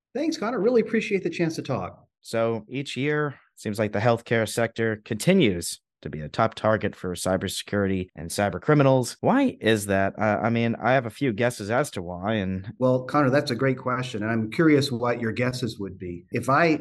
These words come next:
Speaker 1: had to answer that question, it would be, despite what you may see on your radio or T V commercials where you're talking about robots and advanced A I and stuff like that, I think it's an industry, the healthcare tech lags other markets with, just with respect to where they are on the security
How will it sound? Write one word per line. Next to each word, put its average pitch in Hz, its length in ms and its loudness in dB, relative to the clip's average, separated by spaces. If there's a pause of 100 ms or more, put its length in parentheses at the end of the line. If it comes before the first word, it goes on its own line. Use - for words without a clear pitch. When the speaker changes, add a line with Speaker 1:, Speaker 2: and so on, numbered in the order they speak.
(120)
Speaker 1:
had 127 200 -2
to 113 120 -6
answer 127 260 2
that 110 180 0
question, 113 340 -2
it 110 40 0
would 107 180 -4
be, 113 200 0
despite 120 440 -2
what 165 160 -2
you 131 60 2
may 127 180 2
see 120 240 -2
on 107 160 -2
your 101 100 -2
radio 120 460 0
or 110 80 -8
T 117 180 -6
V 123 180 0
commercials 110 540 -4 (140)
where 107 100 -4
you're 104 80 -4
talking 110 160 -2
about 107 140 -2
robots 113 640 -2
and 101 120 -6
advanced 113 360 -2
A 110 120 2
I 107 300 0 (240)
and 92 80 -10
stuff - 280 -6
like 95 200 -6
that, 95 320 -8 (100)
I 139 160 2
think 160 220 2
it's 135 160 0
an 113 100 2
industry, 117 540 0 (180)
the 101 340 -2
healthcare 127 440 0
tech 110 280 -4
lags 107 540 -2
other 110 200 -2
markets 98 600 -6
with, 110 200 -4
just 196 260 -2
with 156 160 -4
respect 127 380 -2
to 117 60 -2
where 117 140 2
they 107 140 0
are 98 180 -2
on 95 80 -4
the 92 80 -6
security 95 840 -4